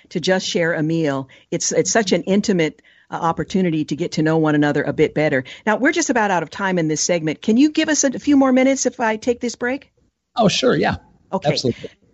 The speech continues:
Speaker 1: Hey, you're listening to The Georgene Rice Show. Again, we're talking with, uh, John Ferguson. He's the co-author along with his brother Dave, both in ministry. The book is titled Bless, Five Everyday Ways to Love Your Neighbor and Change the World. And I have to tell you, it is so practical. I could do this.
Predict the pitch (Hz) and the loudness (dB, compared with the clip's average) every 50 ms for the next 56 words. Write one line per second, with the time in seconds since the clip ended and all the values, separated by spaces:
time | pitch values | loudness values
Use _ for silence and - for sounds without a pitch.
0 | _ _ _ _ _ - 311 285 262 254 285 269 320 302 285 269 - 269 226 196 | _ _ _ _ _ -2 2 2 2 2 2 -2 0 -2 -2 -2 -2 -4 -6 -4
1 | - 226 226 220 214 226 220 202 190 190 196 208 202 - - 214 208 185 156 180 | -4 -4 -4 -4 -2 -2 -2 0 0 0 0 -2 -2 -2 -2 -2 -2 -2 -4 -4
2 | 190 196 180 170 - - 180 180 180 - 190 175 165 160 160 - - 147 - - | -4 -2 -4 -4 -4 -6 -6 -6 -4 -2 -2 0 0 0 0 -2 -2 -4 -2 -2
3 | - 170 170 175 175 170 - 190 190 190 208 196 214 226 226 196 147 - 196 - | 0 0 0 0 0 0 0 0 0 2 2 2 2 2 2 2 0 -2 -6 0
4 | - 277 311 269 175 156 156 - 208 208 170 160 165 170 165 160 - 156 143 - | 0 2 2 4 2 2 0 -2 -2 -2 -2 0 0 0 -2 -2 -2 -4 -6 -4
5 | - 165 175 180 170 156 147 - 135 151 147 147 160 160 156 170 220 156 - 180 | -2 0 0 2 2 0 -2 -2 0 0 0 2 0 2 2 2 2 4 2 0
6 | 170 151 143 139 139 - - - 135 143 - - - - - - - - - 240 | 2 2 0 0 0 -2 -4 -4 -4 -4 -6 -8 -14 -18 -18 -4 -2 2 2 4
7 | 262 254 277 247 - - 233 220 208 202 196 - - 151 165 170 175 190 226 247 | 4 2 0 -2 -2 -2 -2 0 0 -2 -4 -6 -10 -10 -6 -4 -2 -2 -2 -2
8 | - - - - - 185 190 202 214 208 - 190 190 202 220 208 196 185 185 175 | -4 -6 -8 -6 -4 -4 -2 -2 -4 -2 -2 -4 -2 -2 -2 -2 -2 -2 -2 -2
9 | 180 175 175 175 175 - - 160 151 160 180 180 170 170 160 156 151 170 185 196 | -2 -2 -2 -2 -4 -4 -6 -4 -2 -2 -2 -2 0 0 0 0 2 2 2 2
10 | 160 147 143 147 - - - - - _ - 156 147 - - 165 165 165 - - | 2 0 0 -2 -4 -10 -20 -20 -18 _ -4 -2 0 0 2 2 2 0 2 0
11 | 156 147 156 170 165 151 - 160 160 175 247 269 - - - 247 254 247 185 147 | 0 2 2 2 2 2 2 0 0 0 0 0 -2 -2 0 2 2 2 2 2
12 | - 180 190 180 170 160 - - - - - 226 269 262 - - 220 262 285 - | 0 0 0 0 0 -2 -2 -4 -2 0 2 2 2 2 0 -2 -4 -4 -4 -6
13 | 226 - - 156 147 156 - - - - - - _ _ 208 311 349 - 285 214 | -8 -6 -6 -6 -8 -8 -10 -16 -20 -20 -20 -20 _ _ -6 -6 -2 0 0 2
14 | 185 262 285 320 285 202 135 - - - - | 4 4 4 4 4 2 0 0 -2 -4 -6